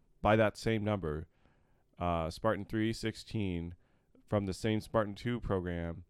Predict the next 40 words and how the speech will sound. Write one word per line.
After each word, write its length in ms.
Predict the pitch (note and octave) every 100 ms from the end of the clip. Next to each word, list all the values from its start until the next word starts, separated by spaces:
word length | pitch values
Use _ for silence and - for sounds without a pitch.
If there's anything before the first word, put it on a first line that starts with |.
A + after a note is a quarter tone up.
| _
named 300 | G2 F#2+ F2+
Peter, 520 | - A#2+ G#2+ E2 E2+ -
and 140 | F#2
he 100 | G2+
was 220 | G#2+ G2+ -
the 80 | G2
leader 400 | F2 A#2 A2+ F#2+
of 240 | - E2+
the 80 | F#2
Indigo 480 | - G2+ A2+ F#2 D#2
team. 380 | D#2+ E2+ D#2+ D#2+ - _ _ _ _ -
And 140 | F#2+
they 160 | A2 A#2
went 180 | A2+ G#2+
off 240 | G2+ G2+
and 100 | G2+
did 140 | G2
their 160 | F#2+ F#2
own 180 | F#2 F2+
missions, 520 | F2+ - E2 E2 -
that 160 | F2 -
kind 140 | F2+
of 80 | D#2+
stuff. 300 | - C#2 D2+ - _ - - _ _ -
Uh, 240 | F2+ F2+ E2+ - -
so 140 | B2+
it 60 | A#2+
made 180 | C#3+
me 100 | C#3
wonder 320 | A2+ A#2+ D#3 A#2+
if 120 | -
these 280 | G#2 F#2 F#2+
rooms 400 | A2+ C3+ G#2+ F#2
were 100 | F2+
designated 640 | F#2+ F2+ F#2+ F2+ F2 E2+
for 140 | - E2+
the 100 | D#2+
Spartans 560 | - A2+ G2+ D#2+ D2+
or 80 | D#2+
not. 240 | D2+ C#2+